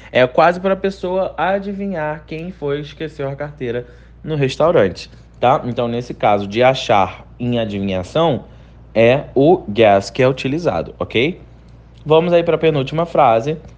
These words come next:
I guess it's too early to say something to her. I guess it's too early to say something to her.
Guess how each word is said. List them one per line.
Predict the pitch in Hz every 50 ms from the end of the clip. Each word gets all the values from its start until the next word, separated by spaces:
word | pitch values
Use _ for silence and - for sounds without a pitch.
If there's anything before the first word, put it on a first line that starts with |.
| - - - - - - - - -
I | 165 185 196 202
guess | 185 165 135 123 120 113 123 131 - -
it's | 110 117 110 - - -
too | - - - 202 196 196 - -
early | 147 147 143 135 139 147 147 147
to | 151 - 147 147
say | - - 160 156
something | 156 - - 160 147 143 151 147 156 151 156
to | - 165 165
her. | 165 156 139 117 104 98 95 92 92 - - - - - - - _ _ - - - -
I | - 90 87
guess | 82 - 95 98 98 104 113 131 165 - -
it's | - 135 143 - - -
too | - - - 185 196 - - -
early | - 117 110 107 107 110 117 135 151
to | 143 - 160 165
say | - - 175 180
something | 175 - 147 123 120 120 120 - 139 147
to | 147 -
her. | 175 175 139 101 92 90 87